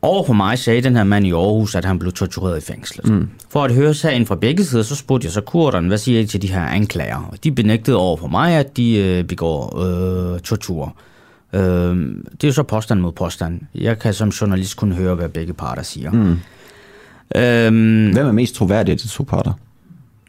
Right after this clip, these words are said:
Speaker 1: Jamen, der er jo ikke nogen tvivl, og der er jo ikke nogen engle i den her konflikt. Der er jo ikke nogen engle i Mellemøsten.
Speaker 2: Nej.
Speaker 1: Øh, hvis vi læser i Amnesty International og Human Rights Watch rapporter af de her menneskerettighedsorganisationer, så står de jo netop også fast, at der jo ikke er nogen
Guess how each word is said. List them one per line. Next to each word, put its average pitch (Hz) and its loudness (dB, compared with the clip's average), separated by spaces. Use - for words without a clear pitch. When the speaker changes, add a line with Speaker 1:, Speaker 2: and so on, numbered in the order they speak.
Speaker 1:
Jamen, 78 -4
der 73 -6
er 64 -6
jo 67 -4
ikke 101 -2
nogen 131 2
tvivl, 143 2
og 87 0
der 92 0
er 90 2
jo 104 0
ikke 123 0
nogen 127 2
engle 120 2
i 110 0
den 92 0
her 92 -2
konflikt. 90 -8
Der 92 0
er - 2
jo 101 0
ikke 113 -2
nogen 117 2
engle 117 4
i - 2
Mellemøsten. 87 -4
Speaker 2:
Nej. - -2
Speaker 1:
Øh, 90 0
hvis 92 -6
vi 101 0
læser 120 0
i 90 0
Amnesty 113 0
International 80 -2
og 76 -4
Human 104 0
Rights 120 -2
Watch - -6
rapporter 95 -4
af 87 -6
de 92 -6
her 95 -2
menneskerettighedsorganisationer, 71 -6
så - -10
står 135 -2
de 95 -4
jo 80 -2
netop 101 -2
også 110 -4
fast, 90 -4
at - -10
der 87 0
jo 87 0
ikke - -6
er 95 -4
nogen 95 -4